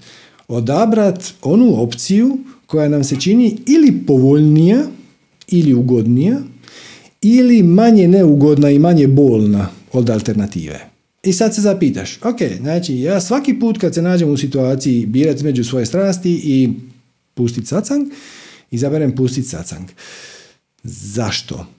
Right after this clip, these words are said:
Zašto se meni čini da je gledanje satsanga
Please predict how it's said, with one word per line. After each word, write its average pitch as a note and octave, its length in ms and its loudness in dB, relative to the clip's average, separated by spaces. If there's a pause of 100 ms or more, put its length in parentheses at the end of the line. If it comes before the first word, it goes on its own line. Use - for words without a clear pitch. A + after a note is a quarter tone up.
Zašto F#3+ 800 -4
se D3 240 -4
meni D#3 500 0
čini F3+ 640 2 (420)
da C#3 220 -4
je C#3+ 180 0
gledanje D#3 500 -2
satsanga D#3+ 760 -4